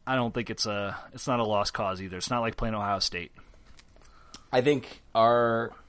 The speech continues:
Speaker 2: our scenario is the same as Wisconsin's scenario, is the same as Michigan State's scenario, um, in terms of it, just keep it in the mud and keep it low scoring,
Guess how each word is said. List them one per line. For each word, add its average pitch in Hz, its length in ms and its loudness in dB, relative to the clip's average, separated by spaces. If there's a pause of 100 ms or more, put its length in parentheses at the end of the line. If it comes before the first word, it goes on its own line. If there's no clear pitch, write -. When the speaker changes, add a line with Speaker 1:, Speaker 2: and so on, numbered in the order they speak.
(120)
Speaker 2:
our 117 200 6
scenario 117 1160 2
is 101 180 -4
the - 100 -14
same 101 240 0
as 101 140 -4
Wisconsin's 95 560 -4
scenario, 95 300 -2
is 87 80 -4
the 87 60 -8
same 92 220 -4
as 85 120 -8
Michigan 87 360 -8
State's 87 360 -6
scenario, 87 800 -2 (380)
um, 92 260 2
in 95 140 -2
terms 95 300 2
of 92 220 2 (180)
it, 110 260 2 (100)
just - 280 -2 (440)
keep 117 220 0
it 104 80 4
in 104 120 6
the 98 60 2
mud 95 500 6
and 101 140 -4
keep 98 200 0
it 98 100 -2
low 95 200 2
scoring, 87 640 2